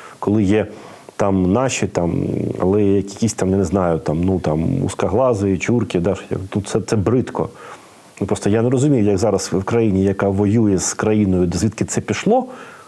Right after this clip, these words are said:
не викорінили це в собі. Тобто, ну, я теж не, я не вірю в те, що, що є одна нація, де хороший чоловік.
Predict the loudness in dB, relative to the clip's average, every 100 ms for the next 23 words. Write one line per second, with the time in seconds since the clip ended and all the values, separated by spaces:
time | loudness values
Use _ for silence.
0 | -20 -20 -20 -20 -20 -20 -20 -12 -4 0
1 | 2 2 2 2 2 2 0 -2 -6 -2
2 | -2 -2 -4 -12 -20 -20 -20 -20 -20 _
3 | -20 -6 -6 -4 -2 2 2 2 2 0
4 | 0 0 0 2 2 2 2 4 4 4
5 | 4 2 2 0 0 0 0 0 0 2
6 | 4 4 2 2 2 0 0 0 0 0
7 | 0 0 -2 0 2 2 -2